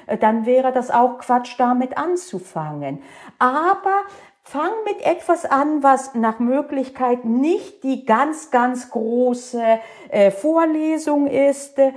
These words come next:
und auch nicht die allerkomplizierteste, so dass du einmal ein Erfolgserlebnis hast, äh, und einen abgeschlossenen Bereich. Dadurch wirst du zuversichtlicher,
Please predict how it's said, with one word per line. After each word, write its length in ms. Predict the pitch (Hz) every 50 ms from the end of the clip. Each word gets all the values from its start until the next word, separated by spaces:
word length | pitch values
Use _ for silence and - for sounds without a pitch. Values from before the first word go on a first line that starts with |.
| - - - - - 233 226
und 220 | - 240 233 226 -
auch 300 | - 233 240 247 247 -
nicht 240 | 247 233 220 - -
die 80 | 214
allerkomplizierteste, 1500 | - - 214 214 214 220 208 202 - - 202 185 - 180 175 175 - - - 269 294 330 330 - - 359 349 349 - - 339 359 359 359 - - - _ -
so 320 | - 180 214 247 254 269
dass 340 | 277 269 277 247 247 247 -
du 240 | - 247 247 247 240 247 -
einmal 760 | - 196 196 196 208 220 214 214 208 208 202 196 196 196 208 202 - - - -
ein 360 | - 190 185 185 180 185 185 185
Erfolgserlebnis 1500 | 190 175 180 - - 277 302 320 339 330 - - - 285 285 277 269 269 277 277 277 277 269 262 262 247 254 - -
hast, 420 | 247 247 247 247 240 - - - _ - - - - -
äh, 180 | - 214 214 208
und 360 | 208 220 214 208 208 202 -
einen 340 | 196 196 190 180 175 180 180
abgeschlossenen 1000 | - 233 233 - - 233 190 - - 208 196 185 180 185 - 190 180 175 175 175
Bereich. 580 | - 156 156 139 185 220 262 302 320 339 349 - - - - - _
Dadurch 500 | - 220 208 226 233 233 220 196 - -
wirst 300 | 185 196 190 185 - -
du 60 | 180
zuversichtlicher, 1300 | 175 - - - 370 440 392 - 359 349 349 339 330 330 320 - - - 302 311 285 - - 302 302